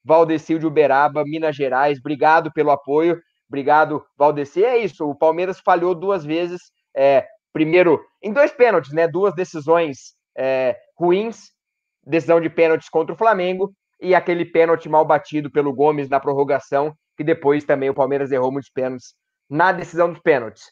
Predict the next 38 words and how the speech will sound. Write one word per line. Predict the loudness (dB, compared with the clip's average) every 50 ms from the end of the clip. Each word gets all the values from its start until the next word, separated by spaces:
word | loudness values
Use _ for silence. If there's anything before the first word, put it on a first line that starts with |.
| _ _ _ _ _
E | -4 0
vamos | 2 4 4 4 2 0
pro, | 0 2 4 4 4 4 0 -4 _ _
pro | 0 2 2
último | 2 0 -2 -4 -4 0 0 0 0
pitaco | -2 -4 -6 -6 0 2 4 4 4 2 0 -4 -4 -4 -8 _ _
do | -4 -4 -2
jogo. | 0 2 0 0 2 0
É | 0
aquele | 0 2 0 0
momento | 0 -2 -2 0 0 0 0
que | 0
agora | 0 0 2 2 2 0 -2 _ _ _ _ _ _ _ _ _ _ _
muita | -4 -4 0 2 2
gente | 2 2 -2 -2
chamava | -2 2 2 2 2 2
a |
gente | 0 0 -4 -4
de | -4 0
passapano, | 0 0 2 2 -2 -2 0 0 2 2 2 0 -2
então | -2 0 2 2 2
a | 2 0
gente | -2 -6 -8 -6 -4
tem | -2 -2 -2 -2 -2
o | -2
momento | -2 -2 -2 -2 -2 -2 -2 -2 -2 -2 -4 -4 -4 _ _ _ _ _
passapano | 0 0 0 2 0 -2 -2 0 0 0 2 2 2 0 -2 -2 -4 _ _ _ _ _ 0
do | 2 2 2 2 -2 _ _ _
Palestra. | 2 4 4 6 4 4 2 0 -4 _ -16 -16 -16 _ _ _ _ _ _ _
E | -8 -8
o |
que | -2 0
que | 2
é | 2
o |
momento | 4 4 2 0 0
<laughs> | 2
passapano? | 0 2 4 2 2 2 2 0 0 0 -2 -4